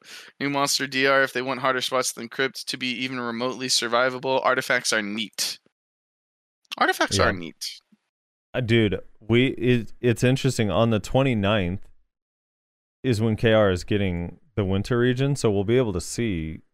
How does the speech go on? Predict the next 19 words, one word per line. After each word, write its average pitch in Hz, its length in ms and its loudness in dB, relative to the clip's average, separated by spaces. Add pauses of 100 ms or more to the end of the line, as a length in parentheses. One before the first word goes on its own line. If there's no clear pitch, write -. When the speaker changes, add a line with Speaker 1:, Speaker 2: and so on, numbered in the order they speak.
Speaker 2:
hopefully, 120 400 2
what 92 200 0
all 92 120 2
these 85 160 -4
artifacts 87 480 -2
are. 101 180 0
Hopefully 110 260 -2
we 110 100 0
get 104 140 -2
some 92 120 -6
screenshots 98 920 -2
and 98 180 -4
B 98 120 0
D 95 80 2
O 90 100 0
codex 92 480 0
and 87 100 -6
breakdowns 90 480 -2
of 85 180 -6